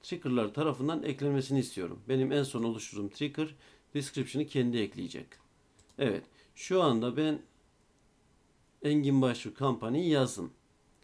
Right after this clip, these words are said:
Bunu yazdım. Bu bir, e, şu anda gördüğünüz trigger nokta new. Yeni trigger nokta new. Bunun description'ını kendi update yapacak. Nerede? Şurada. Burada update yapacak. O zaman biz ne yapıyoruz?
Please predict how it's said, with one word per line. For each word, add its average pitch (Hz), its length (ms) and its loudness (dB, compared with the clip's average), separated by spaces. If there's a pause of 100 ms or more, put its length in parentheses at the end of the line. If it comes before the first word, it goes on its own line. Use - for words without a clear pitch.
(360)
Bunu 165 140 2
yazdım. 113 500 2 (380)
Bu 160 320 -2
bir, - 140 -2
e, 123 480 0
şu 175 200 -2
anda 135 160 6
gördüğünüz 135 600 2
trigger 127 300 -8
nokta 120 260 -2
new. 101 240 -2 (920)
Yeni 104 360 0 (120)
trigger 113 280 -6
nokta 101 240 -4
new. 131 320 -2 (400)
Bunun 131 260 4
description'ını 131 720 -4
kendi 120 360 0
update 110 460 -4
yapacak. 95 300 -14
Nerede? 131 480 0
Şurada. - 360 -8 (1160)
Burada 113 300 -2
update 92 300 -10
yapacak. - 420 -16 (440)
O 156 80 -2
zaman 160 180 2
biz 151 140 -2
ne 175 60 0
yapıyoruz? 131 540 -2